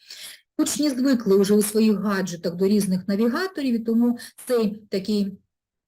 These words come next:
варіант назви, е, цієї рубрики близький до їх розуміння.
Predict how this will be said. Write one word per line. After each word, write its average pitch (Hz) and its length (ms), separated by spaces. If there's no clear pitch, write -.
варіант 185 480
назви, 170 440
е, 170 260
цієї 202 300
рубрики 302 440
близький 262 460
до 233 120
їх 233 220
розуміння. 196 720